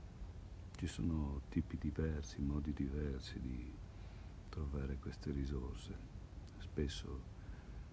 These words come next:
pensiamo di aiutare gli altri a scoprire che cosa hanno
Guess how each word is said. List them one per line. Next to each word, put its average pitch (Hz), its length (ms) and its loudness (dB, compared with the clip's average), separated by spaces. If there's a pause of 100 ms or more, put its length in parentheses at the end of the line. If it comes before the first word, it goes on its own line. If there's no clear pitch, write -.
(160)
pensiamo 78 560 4
di 65 440 2 (260)
aiutare 67 800 2 (760)
gli 78 120 4
altri 67 840 2
a 62 360 2 (380)
scoprire 67 840 4 (480)
che - 160 -4
cosa 73 340 6
hanno 69 460 2